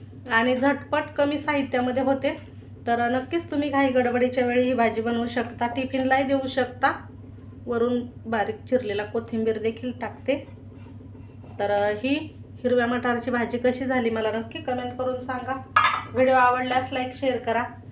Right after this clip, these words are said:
आणि नवीन असाल आपल्या चॅनलवर तर नेहमीप्रमाणे चॅनलला सबस्क्राईब करायला विसरू नका. आधीच आपल्या चॅनलला ज्यांनी सबस्क्राईब केलेलं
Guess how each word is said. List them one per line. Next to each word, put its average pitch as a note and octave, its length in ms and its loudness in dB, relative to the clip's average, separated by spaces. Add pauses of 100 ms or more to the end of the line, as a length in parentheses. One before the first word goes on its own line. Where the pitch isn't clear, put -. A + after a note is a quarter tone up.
(260)
आणि G#3 280 0
नवीन A3+ 260 2
असाल A#3+ 280 0
आपल्या G#3+ 260 0
चॅनलवर G#3+ 540 0
तर A3 160 0
नेहमीप्रमाणे A3 760 -2
चॅनलला F#3+ 480 -2
सबस्क्राईब G3 580 -2
करायला G3+ 280 0
विसरू G#3+ 320 -2
नका. G3 300 -4 (1000)
आधीच A#3 320 4
आपल्या A#3+ 240 -2
चॅनलला A#3 340 0
ज्यांनी A3+ 260 -2
सबस्क्राईब A3+ 560 -2
केलेलं A#3 320 2